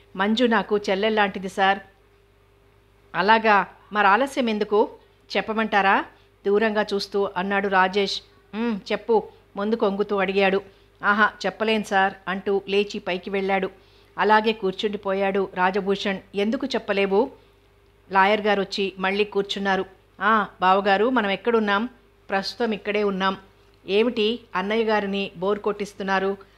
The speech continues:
మీ లాయర్ బుర్రను కాసేపు భద్రపరిచి రండి బాబు," అంటూ కాఫీ కప్పులు అందించింది ఇద్దరికి ఈశ్వరి. "ఇదిగో ఈశ్వరి,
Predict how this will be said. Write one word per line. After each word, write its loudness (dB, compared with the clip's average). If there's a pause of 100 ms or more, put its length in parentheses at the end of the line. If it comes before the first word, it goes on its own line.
(140)
మీ -2
లాయర్ 4
బుర్రను -2
కాసేపు -4
భద్రపరిచి -4 (400)
రండి 2
బాబు," 2 (180)
అంటూ -6
కాఫీ -4
కప్పులు -6
అందించింది -4
ఇద్దరికి -4
ఈశ్వరి. -2 (600)
"ఇదిగో 2
ఈశ్వరి, 0